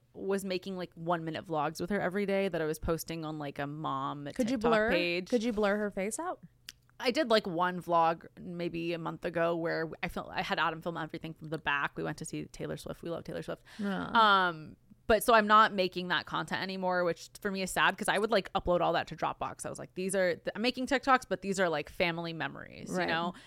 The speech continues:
Speaker 1: And so we're, we're not posting her anymore, mostly because during that whole Jason Love thing,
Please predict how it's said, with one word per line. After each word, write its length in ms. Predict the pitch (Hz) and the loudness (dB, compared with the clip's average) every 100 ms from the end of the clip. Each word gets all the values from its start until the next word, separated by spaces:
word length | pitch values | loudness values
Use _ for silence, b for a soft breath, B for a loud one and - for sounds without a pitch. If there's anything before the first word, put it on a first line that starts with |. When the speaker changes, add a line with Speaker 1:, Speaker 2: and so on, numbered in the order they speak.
| B _ | B _
Speaker 1:
And 220 | 185 180 | -4 0
so 260 | - 180 175 | 2 4 4
we're, 260 | 170 175 - | 2 0 0
we're 100 | 190 | 0
not 300 | 180 180 - | 4 4 4
posting 360 | 180 170 170 | 0 -2 -8
her 140 | 170 160 | -6 -6
anymore, 440 | 160 165 156 156 | -6 -8 -8 -4
mostly 420 | 165 196 226 349 | 0 0 2 0
because 500 | 247 214 202 170 160 | 0 0 2 2 0
during 460 | - 180 175 160 175 | 0 2 2 0 -2
that 160 | 165 - | -2 -2
whole 360 | 180 175 165 | -2 -2 -2
Jason 380 | - 170 151 160 | -6 -8 -8 -4
Love 220 | 165 190 | -2 -2
thing, 340 | - 165 165 | -4 -6 -8